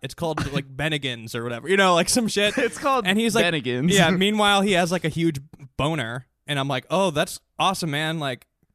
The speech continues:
Speaker 1: cool." Uh,
Speaker 2: Like, just full, but
Speaker 1: yeah,
Speaker 2: isn't
Speaker 1: maybe we
Speaker 2: he,
Speaker 1: go to
Speaker 2: are they,
Speaker 1: Bennigan's
Speaker 2: like,
Speaker 1: later.
Speaker 2: drugged up?
Speaker 1: Uh, no, no, they, like, the, the old school guys that, like, pride themselves on it,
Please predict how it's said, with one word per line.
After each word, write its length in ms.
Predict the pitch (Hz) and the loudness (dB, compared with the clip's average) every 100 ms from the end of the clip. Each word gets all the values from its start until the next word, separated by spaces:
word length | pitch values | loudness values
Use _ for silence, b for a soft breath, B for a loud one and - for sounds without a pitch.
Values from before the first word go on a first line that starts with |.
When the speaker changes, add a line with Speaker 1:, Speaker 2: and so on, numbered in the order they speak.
| _ | _
Speaker 1:
cool." 500 | - 165 160 135 127 _ - | -4 -2 0 -2 -6 _ -6
Uh, 420 | 147 139 139 131 - | -2 0 0 -4 -4
Speaker 2:
Like, 220 | 147 160 | 0 0
just 300 | 151 196 - | 2 0 0
full, 340 | - 180 185 170 - | -2 0 2 0 -6
but 220 | 151 196 | -6 -4
Speaker 1:
yeah, 60 | - | 0
Speaker 2:
isn't 160 | 185 175 | 2 2
Speaker 1:
maybe 120 | - 226 | 4 2
we 60 | |
Speaker 2:
he, 40 | 220 | 2
Speaker 1:
go 100 | 190 | 2
to 60 | |
Speaker 2:
are 160 | 170 - | 2 2
they, 80 | 240 | 2
Speaker 1:
Bennigan's 80 | 247 | 2
Speaker 2:
like, 160 | 240 175 | 2 0
Speaker 1:
later. 180 | 151 151 | 0 2
Speaker 2:
drugged 300 | 175 180 156 | 2 0 0
up? 300 | 175 196 _ _ _ _ _ _ - _ _ _ - | 0 -2 _ _ _ _ _ _ -20 _ _ _ -2
Speaker 1:
Uh, 300 | 180 180 170 | 2 2 2
no, 200 | 170 165 | 0 -2
no, 300 | 190 185 185 | 0 0 0
they, 200 | 185 202 | 0 -2
like, 280 | 196 185 - | -2 -4 -6
the, 580 | 147 175 190 175 156 135 _ _ _ _ _ _ - | -8 -2 0 0 -2 -6 _ _ _ _ _ _ -8
the 120 | 160 | -2
old 220 | 170 190 | 0 0
school 300 | - 226 220 | -2 0 0
guys 420 | 202 208 214 226 | 0 0 0 -4
that, 140 | - 139 | -6 -4
like, 400 | 147 139 - - _ _ _ - _ | -2 -4 -6 -18 _ _ _ -20 _
pride 240 | 151 147 156 | -4 -2 -2
themselves 420 | 175 175 160 160 | -6 -4 -4 -4
on 160 | 165 | -6
it, 200 | 180 185 | -4 -6